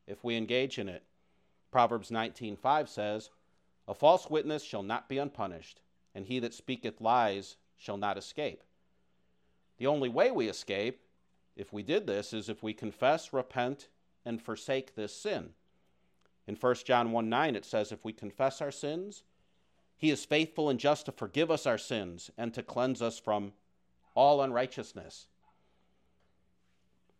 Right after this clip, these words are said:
We saw that the Bible never commends lying because the Bible uses that word like the word murder.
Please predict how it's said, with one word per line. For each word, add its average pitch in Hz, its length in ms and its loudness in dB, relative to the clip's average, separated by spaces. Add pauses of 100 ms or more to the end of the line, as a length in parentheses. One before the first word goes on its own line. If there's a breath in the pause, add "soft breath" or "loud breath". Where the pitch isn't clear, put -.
(920)
We 139 120 -2
saw 160 240 10
that 156 100 4
the 131 80 4
Bible 131 360 6
never 120 340 0
commends 120 640 -4
lying 107 720 0 (340)
because 117 280 -4
the 113 80 -2
Bible 135 380 6
uses 127 420 -4
that 135 180 2
word 123 240 2
like 123 200 2
the 110 60 -2
word 107 260 -2
murder. 107 480 0